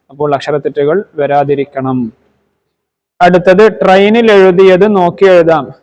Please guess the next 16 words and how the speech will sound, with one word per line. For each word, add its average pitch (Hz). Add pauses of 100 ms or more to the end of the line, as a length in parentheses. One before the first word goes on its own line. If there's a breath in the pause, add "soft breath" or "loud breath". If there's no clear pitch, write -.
(520)
എന്തെല്ലാമാണ് 175
ഇവിടെ 170
ഉള്ളത്? 170 (300 loud breath)
ഈ 170
വാക്കുകൾ 170
നേരെ 202
ഇങ്ങോട്ട് 202
എടുത്ത് 196
എഴുതിയാൽ 185
മതി. 151 (480)
ലബിയുൻ, 151 (580)
തിഫിലുൻ, 170 (460)
ഫലക്കുൻ, 175 (340)
ദഹബുൻ, 156 (500)
അതുപോലെ 175 (220)
ഖബസ, 160